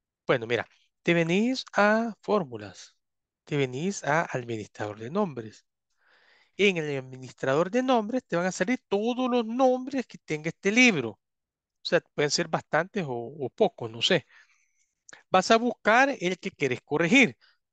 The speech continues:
Kenny no, porque no es, no lo has hecho. Vas a buscar el anterior. Kevin, aquí está, mira. Kevin, ¿verdad? Y ya sea que le des clic en modificar o dos clics, es lo mismo.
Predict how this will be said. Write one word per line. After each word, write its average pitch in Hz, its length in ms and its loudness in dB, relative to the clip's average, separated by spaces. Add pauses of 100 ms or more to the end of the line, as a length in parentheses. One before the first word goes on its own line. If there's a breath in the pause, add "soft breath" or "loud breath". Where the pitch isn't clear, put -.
(180)
Kenny 254 320 4
no, 277 300 2
porque - 260 -14
no 123 220 -2
es, 135 180 2
no 135 260 0
lo 143 100 4
has 156 80 4
hecho. 165 300 0
Vas 117 200 -12
a 131 40 -8
buscar 165 360 -2
el 165 80 -4
anterior. 139 500 -2 (400)
Kevin, 147 440 2
aquí - 180 -12
está, 175 240 0
mira. 104 300 -10 (1600)
Kevin, 151 340 2
¿verdad? 110 320 -8 (480)
Y 240 500 2 (440)
ya 202 140 6
sea 185 200 4
que - 140 -6
le 156 100 2
des 160 220 0 (100)
clic 185 280 -8
en 135 200 -10
modificar 226 880 0 (1300)
o 214 360 4
dos 139 280 -16 (120)
clics, 226 340 -2 (100)
es 147 80 -6
lo 170 100 -6
mismo. 127 440 -4